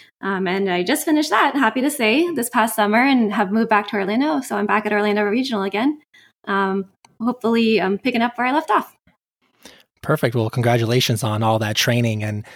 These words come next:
Speaker 2: before we started the episode, Casey and I had talked about, I actually have lived in Jacksonville, Florida as well, and, and used to go visit before all this covid stuff happened. Uh, it's a great area.
Speaker 1: Yeah, lots to explore.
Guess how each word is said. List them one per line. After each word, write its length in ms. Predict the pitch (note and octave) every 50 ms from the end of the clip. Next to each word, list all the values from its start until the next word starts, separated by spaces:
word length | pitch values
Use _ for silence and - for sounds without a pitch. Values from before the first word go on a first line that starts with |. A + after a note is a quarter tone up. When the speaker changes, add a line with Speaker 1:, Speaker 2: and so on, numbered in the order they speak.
| - - - A3+ -
Speaker 2:
before 380 | C3+ - - C#3+ C3+ C3+ B2+
we 160 | A#2+ A#2+ A#2
started 320 | - - - C3+ C3 C3+ B2
the 80 | B2
episode, 360 | A#2 A#2 - - - A#2+ A2 -
Casey 300 | - B2 A#2+ - - A2+
and 80 | A2
I 60 | A2
had 120 | A2 A2+ -
talked 240 | - A#2 A2+ - -
about, 240 | A2 A2+ A2 A2 A2+
I 140 | A#2+ C3 B2+
actually 360 | A#2 A#2 - - B2+ A2+ G#2+
have 400 | A2 G#2+ G#2+ G#2 G#2 G#2+ - - _ - - - - _ _ -
lived 300 | C3+ C#3+ C#3+ C3+ B2 B2
in 120 | A#2+ A#2
Jacksonville, 440 | A2+ A#2+ A#2 A#2 - - A#2 A2+ A2
Florida 340 | - - A#2+ A2+ A2+ A2+ A2
as 160 | A2 A2 -
well, 320 | B2 C3+ C#3+ C3+ A#2+ A2+
and, 240 | A2 A2 G#2 G#2+ A2
and 260 | A2 G#2+ G#2 G#2 G#2
used 260 | G#2+ A2+ A2+ - - -
to 60 | A#2+
go 160 | G#2+ A2 G#2
visit 320 | G#2 A2+ A2 G#2 A2 G2+
before 320 | G2+ A#2+ - - - G#2+ G#2
all 140 | G2+ G2+ G2+
this 300 | G#2+ G#2 - - - -
covid 400 | - - A#2 G#2+ G#2+ G#2 G2+ -
stuff 240 | - - G#2+ -
happened. 440 | - G#2+ G2+ - - G#2 G#2+ G#2+ A2 - _ _ _ _ -
Uh, 40 | A#2
it's 180 | A2 A#2 - -
a 40 |
great 220 | A2+ - D3 D3+ D3+
area. 320 | D3+ D3 B2+ G#2+ G2+ - - _ _ _ _ _ _ _ _ _ _ _ _ _ _ -
Speaker 1:
Yeah, 160 | A#3 A3+ A3+
lots 240 | G3+ G3+ G#3+ G#3+ G#3+ -
to 60 | A3+
explore. 400 | A3+ - - G#3 F#3+ F#3+ G3+